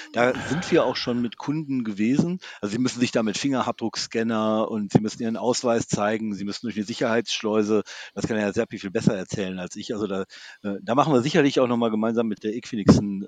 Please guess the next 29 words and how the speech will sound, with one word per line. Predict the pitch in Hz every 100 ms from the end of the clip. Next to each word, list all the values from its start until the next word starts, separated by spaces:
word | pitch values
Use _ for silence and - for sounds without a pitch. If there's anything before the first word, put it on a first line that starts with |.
| 101
ähm, | 95 95 95 90 -
äh, | 98 98
gesonderten | 98 107 107 98 98
Termin, | - 98 107 131 143 - - - -
warum | 95 90 127
eigentlich | 120 113 110 - - _ -
Hochsicherheitsrechenzentren | 135 - 127 113 104 - 113 - 123 117 110 - 104 104 95
wichtig | 123 - 156 135
sind | - 127 135 131 - _ _
und | - 113
welchen | 110 104 107
Sinn | 139
das | 120 98
macht. | 95 101 -
Und | 117 107
deswegen | - 127
haben | 120 120
wir | 123
auch | 110
kein, | - 117 107
kein | 113 104
eigenes | 107 107 98
Rechenzentrum. | 117 123 110 98 98
Aber | 92 92 92
rein | 120
theoretisch | 120 104 92 131 - 156
könnten | - 123 - 131
Sie | 131 117
schon | - 120 160